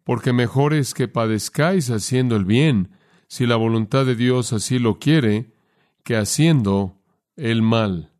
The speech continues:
El título de este párrafo en particular podríamos decir que es, "Las seguridades del cristiano en un mundo hostil.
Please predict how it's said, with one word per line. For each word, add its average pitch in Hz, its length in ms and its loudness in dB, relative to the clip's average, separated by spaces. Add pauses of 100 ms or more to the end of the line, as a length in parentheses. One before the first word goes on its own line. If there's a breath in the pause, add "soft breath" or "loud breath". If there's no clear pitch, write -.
(340)
El 139 160 -4
título 131 480 0
de 127 120 0
este 117 380 -2
párrafo 123 440 -2
en 107 100 -6
particular 107 880 -4 (320)
podríamos 123 960 -2
decir 131 720 0 (160)
que 117 320 0
es, - 240 -6 (320 soft breath)
"Las 120 180 -2
seguridades 131 800 0
del 117 160 -2
cristiano 131 580 0
en 110 100 0
un 117 120 0
mundo 113 380 2
hostil. 101 520 -2